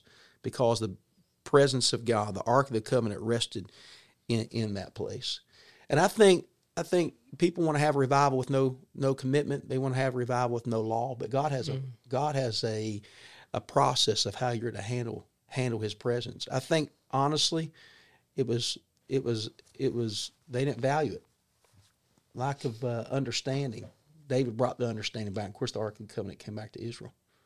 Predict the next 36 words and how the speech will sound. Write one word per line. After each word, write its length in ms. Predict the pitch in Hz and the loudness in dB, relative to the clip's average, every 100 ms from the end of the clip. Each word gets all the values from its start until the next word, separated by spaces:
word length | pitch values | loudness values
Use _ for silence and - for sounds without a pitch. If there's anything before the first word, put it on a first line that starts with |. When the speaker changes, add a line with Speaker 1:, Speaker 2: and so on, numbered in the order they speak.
| _ _ | _ _
Speaker 2:
Right. 340 | 143 127 139 196 _ | -2 -2 -4 -8 _
Speaker 1:
Does 100 | - | -8
it 40 | 135 | -6
make 160 | 131 | -2
sense? 320 | - 151 - - - 120 | -2 -4 -10 -16 -6 -6
Speaker 2:
Yeah. 140 | 123 117 _ | -6 -16 _
Speaker 1:
Yeah. 180 | - 135 - _ _ _ | -8 -8 -10 _ _ _
Speaker 2:
That 100 | 131 | -4
was 120 | 120 | -4
good. 220 | - 123 117 | 0 2 4
Another 220 | 123 135 | 4 2
question 340 | - 127 120 | 2 0 0
I 60 | 113 | -4
had 200 | 117 117 | -2 -2
was, 360 | 113 107 101 - - - - _ _ _ _ _ _ | 0 0 -4 -10 -14 -16 -18 _ _ _ _ _ _
in 80 | 135 | 2
the 60 | 123 | 6
book 160 | 120 | 6
of 60 | 117 | 8
Matthew 240 | 113 117 | 6 4
chapter 300 | - 117 110 | 2 0 -2
four, 260 | - 113 110 | 2 2 4
verse 200 | 107 - | 0 -2
six 200 | 120 - | -2 -2
to 80 | 107 | 0
seven, 480 | - 110 107 101 | 2 2 2 0
Jesus 420 | 101 110 110 107 110 | 2 4 4 4 2
was 120 | 107 | 4
in 80 | 104 | 4
the 60 | |
wilderness. 560 | 107 107 101 95 - - _ _ _ _ _ | 4 4 2 -2 -6 -10 _ _ _ _ _
And 120 | 123 | 4
the 60 | 117 | 6
Bible 240 | 113 110 | 8 6
says 360 | 110 120 110 107 | 6 4 4 4
that 280 | 104 101 | 2 2